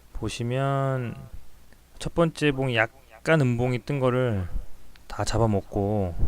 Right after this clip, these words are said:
큰 장대 양봉이 나오고 있었습니다. 그래서 그대로 두고, 이 세 번째 봉이 굉장히 중요한데, 어, 에스씨아이 정보 같은 경우에는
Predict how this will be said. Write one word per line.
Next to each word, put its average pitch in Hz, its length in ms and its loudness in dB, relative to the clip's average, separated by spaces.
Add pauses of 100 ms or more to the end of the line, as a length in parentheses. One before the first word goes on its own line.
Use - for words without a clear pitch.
(960)
큰 - 280 0
장대 110 400 0
양봉이 101 840 0
나오고 92 380 -2
있었습니다. 87 680 -6 (160)
그래서 98 360 -2 (680)
그대로 98 260 0
두고, 113 560 0 (1120)
이 113 60 -6
세 143 180 0
번째 165 360 2
봉이 113 680 -2 (880)
굉장히 110 280 -2
중요한데, 110 720 0 (1160)
어, 110 340 -6
에스씨아이 151 500 4
정보 131 220 2
같은 127 260 2
경우에는 127 520 -2